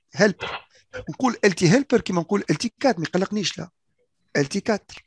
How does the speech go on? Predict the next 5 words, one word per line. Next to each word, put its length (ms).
شكون 260
هي 120
السبستانس؟ 680
دو 80
بوان. 240